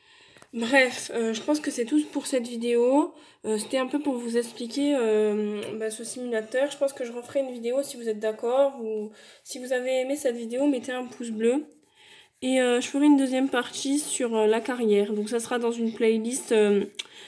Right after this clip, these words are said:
simulateur, euh, je pense, de jeux, tout ça. Donc elle sera dans ma playlist.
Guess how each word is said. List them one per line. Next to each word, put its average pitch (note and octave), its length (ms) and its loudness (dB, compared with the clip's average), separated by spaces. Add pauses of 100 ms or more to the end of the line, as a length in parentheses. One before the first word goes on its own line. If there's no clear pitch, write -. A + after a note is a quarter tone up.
simulateur, A#3+ 880 2 (460)
euh, G#3+ 240 0
je G#3 100 -8
pense, A3 300 0
de G#3+ 140 4
jeux, A3+ 380 2
tout A#3 140 -12
ça. A#3 280 -2 (540)
Donc A#3 160 -4
elle A#3+ 80 2
sera B3 280 0
dans A#3+ 100 0
ma A3+ 120 2
playlist. G#3+ 640 2